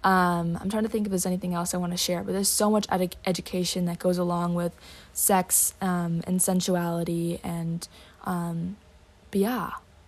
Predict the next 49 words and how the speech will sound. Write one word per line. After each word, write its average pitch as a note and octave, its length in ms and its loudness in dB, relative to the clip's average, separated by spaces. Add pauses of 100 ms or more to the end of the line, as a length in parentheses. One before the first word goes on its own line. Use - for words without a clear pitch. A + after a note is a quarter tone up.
(520)
You G3+ 120 4
can C#4 100 0
also C4 300 4
explore - 260 2
with G#3 120 2
your F3 100 2
partner. F#3 320 0
You E3+ 180 0
don't A#3 180 0
have F3+ 260 0
to F3+ 100 -4
be F3 280 -2
totally F3 640 0
knowledgeable E3 520 -2
about E3 180 -2
your F3 100 -4
full F3 280 -4
body. E3+ 340 -4
If - 140 -6
you're G3+ 80 2
with B3 120 2
a F3+ 40 -2
partner, F3 560 -4 (440)
that's G#3 220 2
one G3+ 160 6
thing F#3+ 200 4
that F3 100 4
I E3+ 60 2
had F3 220 -2
wrong E3+ 220 0
in F3 80 -6
my G3 80 -4
head E3+ 300 -4
is - 100 -2
I F3 60 -2
was F3 100 -2
like, E3+ 160 -4
"I F3+ 120 -2
can't D#4 260 -4
be G3 120 -2
with G3+ 120 2
somebody E3+ 300 -2
sexually A3+ 520 -4
until F3+ 240 -2
I E3+ 120 -2
know E3+ 180 -2
my F3 100 -2
whole E3+ 160 -4
body." E3+ 440 -6